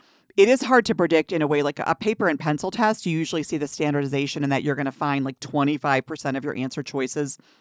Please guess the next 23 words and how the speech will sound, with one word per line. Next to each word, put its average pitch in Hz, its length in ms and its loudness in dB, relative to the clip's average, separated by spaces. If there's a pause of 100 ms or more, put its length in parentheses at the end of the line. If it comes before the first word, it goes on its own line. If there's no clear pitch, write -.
(360)
will 139 180 -2
be 143 120 -6
D. 175 400 2 (800)
The 185 180 2
com-, 190 300 -6 (160)
the 190 100 4
digital 262 400 4
model 151 460 4
or 156 100 2
adaptive 180 460 2
model, 143 260 2
I 139 60 2
sometimes 147 480 -4
think, 147 320 -2
I 147 100 2
don't 151 180 2
know, 202 200 4
like, 135 160 -2
does 135 180 -6
that, 139 300 4 (440)
does 165 200 4
that 160 240 6
present 147 480 2